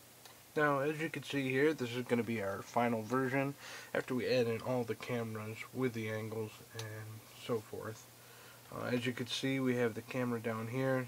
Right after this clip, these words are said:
getting Haywood straight on and from the back. Well, at the same time, we're also gonna get everyone in the scene in this shot. We also have the shot of Ernie with Jigger in the background.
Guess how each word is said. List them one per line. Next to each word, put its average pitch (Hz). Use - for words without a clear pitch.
getting 107
Haywood 135
straight 120
on 123
and 131
from 127
the 117
back. 120
Well, 120
at 113
the 110
same 143
time, 127
we're 120
also 120
gonna 120
get 107
everyone 127
in 104
the 107
scene 123
in 107
this 107
shot. 104
We 127
also 123
have 120
the 120
shot 117
of 110
Ernie 131
with 113
Jigger 123
in 113
the 117
background. 139